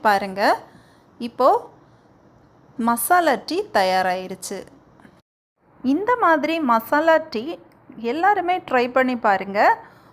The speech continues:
மார்னிங் டே வந்து ஒரு நல்ல ரெஃப்ரெஷ்மெண்ட்டாக இருக்கும், ரொம்பவே சாட்டிஸ்ஃபேக்ஷனாக இருக்கும். கண்டிப்பா இந்த மாதிரி மசாலா டீ ட்ரை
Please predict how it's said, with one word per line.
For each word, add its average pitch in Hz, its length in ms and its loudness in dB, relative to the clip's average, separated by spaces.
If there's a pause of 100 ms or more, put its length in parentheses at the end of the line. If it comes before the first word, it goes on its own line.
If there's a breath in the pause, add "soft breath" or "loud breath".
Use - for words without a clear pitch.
(340 loud breath)
மார்னிங் 370 520 4 (380)
டே 233 100 -2 (220)
வந்து 214 220 -6 (120)
ஒரு 226 200 2 (340)
நல்ல 330 380 4
ரெஃப்ரெஷ்மெண்ட்டாக 226 840 -2
இருக்கும், 247 380 -2 (160)
ரொம்பவே 294 440 2 (140)
சாட்டிஸ்ஃபேக்ஷனாக 220 1040 -8
இருக்கும். 214 360 0 (760 soft breath)
கண்டிப்பா 392 420 2 (140)
இந்த 269 140 -2 (140)
மாதிரி 311 260 0 (120)
மசாலா 262 420 0 (140)
டீ 214 140 -10 (280)
ட்ரை 240 180 0